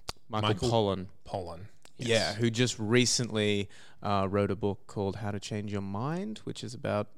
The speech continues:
Speaker 1: the field of psychedelics. And the thing that's very significant about him writing that book is he is a very serious writer who has been taken seriously for many years and isn't easily going to be laughed out as some of the other sort of psychedelic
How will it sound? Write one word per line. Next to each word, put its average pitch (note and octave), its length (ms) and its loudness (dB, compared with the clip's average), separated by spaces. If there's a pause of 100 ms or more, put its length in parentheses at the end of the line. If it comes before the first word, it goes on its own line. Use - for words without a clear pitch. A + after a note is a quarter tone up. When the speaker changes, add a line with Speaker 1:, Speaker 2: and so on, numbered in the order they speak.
(340)
Speaker 1:
the - 40 -12
field A#2 300 0
of A2 60 -2
psychedelics. A#2+ 720 0 (520)
And A2+ 140 4
the A2 60 2
thing B2+ 260 2
that's G#2+ 160 0
very A2+ 200 8
significant G#2 460 -2
about G2 280 0
him B2+ 240 0
writing G#2 240 6
that F#2+ 160 0
book G2 180 -2
is F#2+ 120 -2
he G2+ 340 0
is G2 180 0
a F#2 60 -4
very G2 200 2
serious G2 440 -2
writer G2+ 300 4
who G2+ 120 0
has G2 140 -2
been G2 160 -4
taken G2 320 -2
seriously G#2 520 -2
for G#2 160 -8
many G2+ 200 -2
years G#2 420 0 (300)
and G2+ 120 -4
isn't G2+ 240 0
easily F#2+ 320 0
going F#2 220 0
to F#2 80 -4
be F#2 60 0
laughed F#2 420 -2
out G2 320 0
as G2 180 -4
some G2+ 200 -2
of G#2 80 -2
the G#2 100 0
other G1+ 400 -2
sort - 240 -6
of A1+ 240 -6 (100)
psychedelic - 600 -2